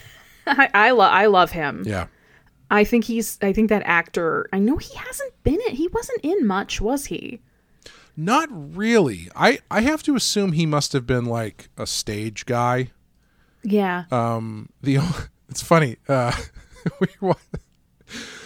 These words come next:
Speaker 2: something I never would have expected, um, you know, a girlfriend of mine to say. But, uh,
Speaker 1: Hmm.
Speaker 2: when we're watching Reanimator,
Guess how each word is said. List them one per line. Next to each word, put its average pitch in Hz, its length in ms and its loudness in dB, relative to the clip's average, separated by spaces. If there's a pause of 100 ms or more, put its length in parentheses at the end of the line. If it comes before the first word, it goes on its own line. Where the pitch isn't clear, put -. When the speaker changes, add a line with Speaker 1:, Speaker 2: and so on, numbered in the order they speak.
(120)
Speaker 2:
something 190 360 4
I 160 120 6
never 147 360 4
would 131 120 4
have 120 100 -2
expected, 117 640 -4 (840)
um, 104 520 -6 (600)
you 123 100 -6
know, 95 220 -12 (280)
a 117 80 -8
girlfriend 117 460 -4
of 92 120 -14
mine 101 240 -12
to 101 120 -12
say. 85 380 -8 (600)
But, 127 260 0
uh, 127 220 0
Speaker 1:
Hmm. 233 80 0
Speaker 2:
when 147 120 2
we're 139 120 4
watching 170 380 4
Reanimator, 139 760 -2